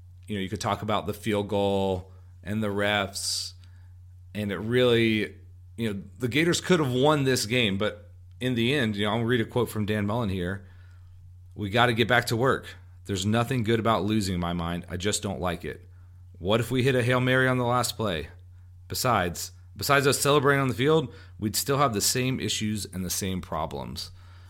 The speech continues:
I think that's really true. Even if we had won this game, it would have exposed a lot about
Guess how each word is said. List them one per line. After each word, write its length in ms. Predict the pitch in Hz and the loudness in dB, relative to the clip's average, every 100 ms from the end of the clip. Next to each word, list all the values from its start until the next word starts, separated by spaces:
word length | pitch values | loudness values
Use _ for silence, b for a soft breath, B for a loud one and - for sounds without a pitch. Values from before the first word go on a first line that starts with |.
| b | b
I 140 | - 113 | -2 -2
think 180 | 135 117 | 0 0
that's 200 | 113 113 | -2 0
really 220 | 107 87 | -2 -2
true. 460 | - 107 87 80 - b b b - | -2 -2 -2 -4 -10 b b b -2
Even 220 | 147 156 | 0 0
if 100 | 120 | 2
we 100 | 135 | 2
had 80 | 117 | 4
won 200 | 127 123 | 4 4
this 160 | 107 | 2
game, 180 | 113 101 | 0 0
it 80 | 98 | 0
would 140 | 95 | -2
have 60 | 90 | -2
exposed 560 | - - 110 107 98 | -2 -2 0 0 0
a 80 | 90 | -4
lot 420 | 95 101 101 98 | -2 2 4 2
about 440 | 98 95 92 - | 2 0 0 0